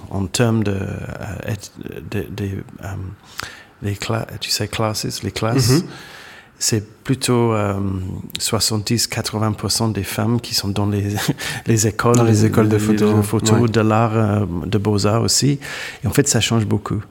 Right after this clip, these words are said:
Speaker 1: Dans le studio, cette année, en fait, on n'a que des femmes photographes dans le studio. C'était pas un choix, euh, affirmative action, mais c'était vraiment, euh,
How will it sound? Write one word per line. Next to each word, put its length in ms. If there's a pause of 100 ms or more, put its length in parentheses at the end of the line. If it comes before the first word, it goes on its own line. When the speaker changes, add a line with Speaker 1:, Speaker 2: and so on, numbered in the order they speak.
(240)
Speaker 1:
Dans 360
le 120
studio, 400
cette 280
année, 220
en 80
fait, 220
on 60
n'a 180
que 160
des 120
femmes 220
photographes 480
dans 80
le 100
studio. 420 (180)
C'était 280
pas 160
un 120
choix, 400
euh, 280 (1040)
affirmative 800
action, 320
mais 300
c'était 300
vraiment, 480
euh, 280